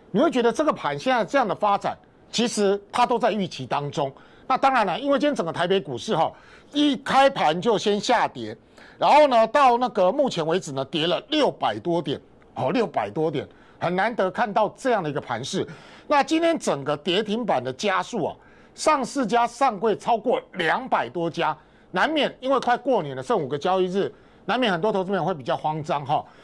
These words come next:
那我希望各位今天的节目你要仔细听啊哈，因为有些东西我们都是分析在前面，那我们也不是说啊看涨说涨，看跌说跌。那尤其剩五个交易日就要封关了，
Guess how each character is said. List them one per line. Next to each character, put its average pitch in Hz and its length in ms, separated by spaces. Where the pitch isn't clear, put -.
那 214 240
我 151 120
希 240 120
望 226 120
各 214 120
位 190 180
今 294 80
天 320 60
的 294 60
节 208 140
目 262 240
你 180 160
要 220 140
仔 135 200
细 185 160
听 160 220
啊 131 100
哈， 107 160
因 202 80
为 240 120
有 147 100
些 226 100
东 214 160
西 226 140
我 147 140
们 139 80
都 196 100
是 190 160
分 190 240
析 185 240
在 170 160
前 117 320
面， 151 180
那 220 160
我 165 140
们 185 100
也 165 60
不 175 100
是 202 140
说 220 140
啊 151 200
看 208 220
涨 120 200
说 185 200
涨， 131 260
看 170 180
跌 131 160
说 160 240
跌。 117 240
那 247 120
尤 208 120
其 180 300
剩 247 180
五 131 120
个 147 100
交 180 160
易 185 60
日 175 60
就 175 100
要 160 40
封 156 240
关 156 240
了， 131 160